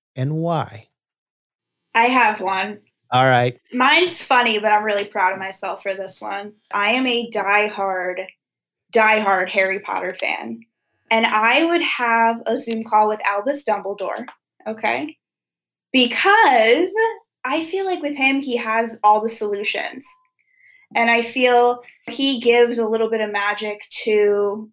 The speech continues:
Speaker 2: everyone. And he's so wise. And I feel like if there's somebody that would support me and have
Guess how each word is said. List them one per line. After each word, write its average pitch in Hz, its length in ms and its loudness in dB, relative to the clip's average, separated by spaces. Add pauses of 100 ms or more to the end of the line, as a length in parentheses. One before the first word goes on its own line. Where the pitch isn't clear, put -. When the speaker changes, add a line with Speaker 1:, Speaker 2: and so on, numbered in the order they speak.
(200)
Speaker 2:
everyone. 226 680 -2 (420)
And 220 200 -4
he's 233 380 -6 (500)
so 240 320 2
wise. 208 500 4
And 214 120 0
I 214 80 2
feel 240 180 4
like 240 140 4
if 233 160 0
there's 233 180 0
somebody 240 380 2
that 196 240 0 (500)
would 226 220 2
support 226 520 0
me 208 280 0
and 202 140 -2
have 214 380 2